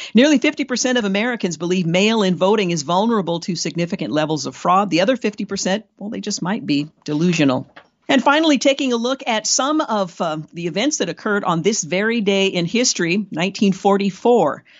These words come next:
An attempt by a group of German officials to assassinate Adolf Hitler with a bomb fails as the explosion only wounds the Nazi leader. Nineteen sixty-eight, the first International Special Olympic Summer Games, organized by Eunice Kennedy Shriver,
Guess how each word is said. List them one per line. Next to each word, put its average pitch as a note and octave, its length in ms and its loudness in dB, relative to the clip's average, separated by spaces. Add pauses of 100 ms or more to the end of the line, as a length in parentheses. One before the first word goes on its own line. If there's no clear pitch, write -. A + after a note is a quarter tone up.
(240)
An F#3 100 0
attempt B3 380 0
by G3 100 0
a F3+ 80 0
group G3+ 240 -2
of E3+ 100 -6
German G3+ 380 0
officials F#3 540 -2
to E3 100 -8
assassinate E3+ 560 -2
Adolf F3 380 2
Hitler G#3 340 0
with E3+ 160 -2
a D#3 60 -4
bomb F#3 360 2
fails F#3+ 600 0
as D#3 160 -6
the D3+ 80 -4
explosion E3+ 560 -2
only E3+ 240 2
wounds F#3+ 560 4
the E3 100 -2
Nazi D3 380 -2
leader. C#3+ 360 -4 (640)
Nineteen G3+ 280 2
sixty-eight, G#3 720 0 (280)
the D3+ 80 -12
first F#3 260 -4
International F#3+ 720 0
Special F#3 400 -2
Olympic G3 360 -2
Summer D3+ 300 0
Games, D3+ 380 -4
organized D#3+ 440 -4
by D3 120 -2
Eunice F#3+ 420 0
Kennedy G3 360 0
Shriver, F3+ 580 0